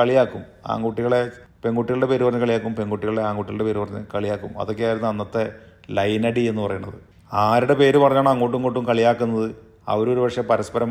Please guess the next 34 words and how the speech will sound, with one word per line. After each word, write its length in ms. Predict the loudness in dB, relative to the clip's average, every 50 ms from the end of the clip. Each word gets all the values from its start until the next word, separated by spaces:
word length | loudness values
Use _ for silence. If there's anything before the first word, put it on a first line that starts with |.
| -2 -4
അറിയുന്ന 300 | -4 -2 -2 -2 -2 -2 0 0
പോലും 140 | 0 0 2
ഉണ്ടാവില്ല 280 | 0 0 0 0 -2 -4 -4 -6
ഇങ്ങനെ 160 | -6 -6 -6 -6
ഒരു 80 | -4 -4
കളിയാക്കൽ 420 | -4 -4 -2 -4 -4 -4 -4 -6 -6 -6 -8 -10 -14 -12 -10
ഉണ്ടെന്നുള്ളത്. 460 | -10 -10 -8 -8 -10 -10 -10 -12 -14 -16 -20 -20 -20 -20 _ _ -8 -6
അങ്ങനെ 300 | -4 -2 0 0 2 2 0 0 -2 -4 -2 -2
ഉള്ള 140 | 0 2 4 4 4 2 0 0
കാലഘട്ടത്തിൽ 540 | 0 2 2 2 0 0 -2 -2 -4 -2 -2 0
കൂടെ, 140 | 0 0 0 0
അങ്ങനെയുള്ള 320 | -2 -2 -4 -2 -2 -2 -2 -4 -6 -12
സ്കൂൾ 240 | -12 -8 -4 -2 2 2 4
ഓർമ്മകളിൽ 420 | 4 4 2 0 0 0 0 0 0 0
കൂടെ 160 | 0 0 0 -2 -4 -8 -8
ജീവിച്ചു 320 | -6 -6 -6 -6 -6 -6 -6 -4
വന്ന 160 | -4 -6 -8 -10 -12 -16 -20 _ _ _ _ -4 -2
ഇന്ന് 200 | 0 2 2 2 2 2 0 2
ഏകദേശം 400 | 2 2 2 2 2 2 0 0 2
ഒരു 140 | 2 2 2 2 0 -4 -8 -14 -20 -20 -20 -8 0 2
നാൽപത്, 380 | 4 4 4 2 0 0 0 2 4 4
നാൽപത്തഞ്ച്, 500 | 2 2 2 0 -2 -2 -2 -2 2 2 4 4
അൻപത് 240 | 4 2 0 2 2
വയസ്സ് 180 | 0 0 -2 -2 0
പ്രായമൊക്കെ 460 | 2 4 4 4 2 0 0 0 0 0 2
ഉള്ള 140 | 2 0 -2 -2 -4 -10 -16 -20 -20 -20 -12 _ -4
വിദേശ 280 | 2 2 4 4 4 6 6 6
രാജ്യങ്ങളിലൊക്കെ 560 | 6 4 2 0 0 0 0 0 0 -2 -4 -4 -4 -4
ജോലി 240 | -2 -2 -2 -2 -2 -2
ചെയ്യുന്ന 180 | -2 0 -2 -2 -2
ആളുകൾക്ക് 400 | -2 -2 -2 -2 -4 -4 -6 -6 -6 -4 -2
ഒരുപക്ഷേ 300 | -2 -2 -2 -2 -4 -4
ഈ 40 | -4 -4
വീഡിയോ 200 | -4 -2 -2 0